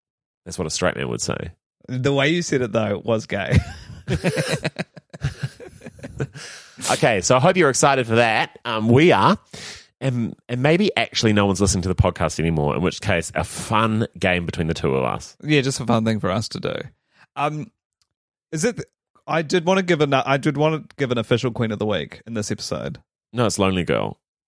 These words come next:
Speaker 2: Okay.
Speaker 1: Who is the Jack of the Week?
Speaker 2: The Jack of the Week for me is the producer of our, um, Drag Race Down Under the Covers podcast, Jonathan Price, who's got two songs nominated for the Silver Scroll.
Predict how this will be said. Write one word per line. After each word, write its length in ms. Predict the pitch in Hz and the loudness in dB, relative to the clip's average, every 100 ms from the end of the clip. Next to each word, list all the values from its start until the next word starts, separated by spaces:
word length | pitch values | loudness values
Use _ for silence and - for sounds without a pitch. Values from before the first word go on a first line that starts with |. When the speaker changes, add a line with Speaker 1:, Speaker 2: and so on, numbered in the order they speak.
| _ _ _ _ - | _ _ _ _ -16
Speaker 2:
Okay. 200 | - 80 - _ _ _ - | -10 -10 -12 _ _ _ 2
Speaker 1:
Who 200 | 139 151 | 4 6
is 180 | 147 107 | 4 4
the 300 | 120 110 - _ _ _ _ - | 4 2 -2 _ _ _ _ -10
Jack 340 | 87 117 85 | 0 0 2
of 160 | 101 85 | 0 0
the 120 | 85 | 0
Week? 440 | 73 50 50 - - _ _ _ _ - | 0 0 -4 -10 -18 _ _ _ _ -14
Speaker 2:
The 60 | |
Jack 220 | 127 139 151 | -2 0 0
of 60 | |
the 80 | 156 | 0
Week 160 | 127 - | -2 -4
for 100 | 110 | -6
me 420 | 104 87 80 - _ _ _ _ - | -4 -4 -6 -10 _ _ _ _ -6
is 440 | 165 120 117 - - _ - | -2 -2 -4 -12 -16 _ -8
the 260 | 151 147 - 139 | -4 -2 -4 -6
producer 540 | 160 131 147 175 139 | -6 -2 -2 0 -2
of 280 | - 127 123 | 0 -2 0
our, 400 | 131 131 131 127 | 0 2 0 -2
um, 420 | 117 120 120 120 120 - _ _ _ _ _ | -2 -2 -4 -6 -8 -10 _ _ _ _ _
Drag 420 | 120 127 147 151 - _ _ | -2 0 0 -2 -10 _ _
Race 400 | 123 123 120 - | -6 -2 -2 -6
Down 360 | - 120 120 113 | -6 -4 -2 -4
Under 180 | 117 113 | -4 -4
the 80 | |
Covers 360 | 107 - 120 120 | -6 -4 -4 -4
podcast, 420 | - 110 101 95 | -6 -6 -4 -4
Jonathan 340 | - 117 110 107 | -2 -2 -2 -4
Price, 280 | 110 113 - | -2 -2 -2
who's 120 | 101 | -4
got 240 | 101 - | -4 -4
two 300 | - 127 120 | -4 -2 0
songs 400 | 110 120 113 90 | 0 0 -2 -4
nominated 360 | 113 107 107 104 | -4 -2 -2 -4
for 60 | - | -8
the 80 | |
Silver 280 | 107 107 - | -4 -4 -4
Scroll. 360 | - - 71 | -8 -8 -8